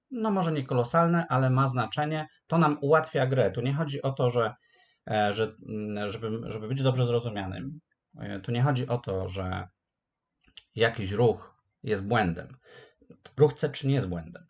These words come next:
Tylko grając pewien debiut, jeżeli sobie eliminujemy pewne niepotrzebne sprawy i bazujemy na tym, co jest istotne, wszystko staje się łatwiejsze.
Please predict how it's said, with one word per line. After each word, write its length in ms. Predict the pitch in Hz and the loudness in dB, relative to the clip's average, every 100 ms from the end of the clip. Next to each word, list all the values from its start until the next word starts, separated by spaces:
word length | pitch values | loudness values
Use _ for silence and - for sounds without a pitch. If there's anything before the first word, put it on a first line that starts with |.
| _ _ _ _ _ _ _ _ | _ _ _ _ _ _ _ _
Tylko 480 | 123 113 120 110 - | -6 0 0 0 -4
grając 480 | 98 131 170 123 - | -2 0 2 0 -4
pewien 280 | 110 104 95 | -6 -4 -4
debiut, 500 | 92 90 156 - _ _ | -4 -4 -8 -10 _ _
jeżeli 280 | 110 110 127 | -6 -2 -2
sobie 280 | 131 127 120 | -2 -4 -2
eliminujemy 600 | 117 123 123 123 170 160 | -2 0 0 0 0 -2
pewne 300 | 120 127 127 | -2 -2 -2
niepotrzebne 520 | 117 113 107 151 143 113 | -2 -4 -6 -4 -4 -4
sprawy 440 | - 143 127 92 | -4 -2 -2 -4
i 120 | 92 | -6
bazujemy 540 | 95 113 113 120 156 113 | -2 -2 0 -2 -2 0
na 200 | 120 131 | 0 -2
tym, 160 | 113 | -4
co 140 | - 127 | -4 -6
jest 200 | 127 131 | -6 -10
istotne, 520 | - - - 123 - _ _ _ _ _ - _ _ _ _ _ _ _ _ _ _ _ _ _ _ _ _ _ _ _ | -12 -14 -8 -8 -8 _ _ _ _ _ -20 _ _ _ _ _ _ _ _ _ _ _ _ _ _ _ _ _ _ _
wszystko 340 | - 190 - 180 | -8 -8 -4 -6
staje 280 | - 151 143 | 0 0 0
się 140 | 147 | 0
łatwiejsze. 500 | 131 127 98 85 - | 0 0 -6 -6 -12